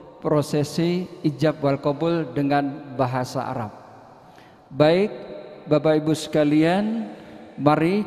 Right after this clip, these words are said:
kita ikuti prosesi ijab qabul. Yang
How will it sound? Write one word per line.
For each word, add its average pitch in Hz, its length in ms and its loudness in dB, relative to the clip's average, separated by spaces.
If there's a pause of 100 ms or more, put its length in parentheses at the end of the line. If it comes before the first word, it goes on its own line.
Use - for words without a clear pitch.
kita 156 280 2
ikuti 147 360 0
prosesi 147 560 0
ijab 139 240 0
qabul. 170 640 0 (1300)
Yang 143 260 2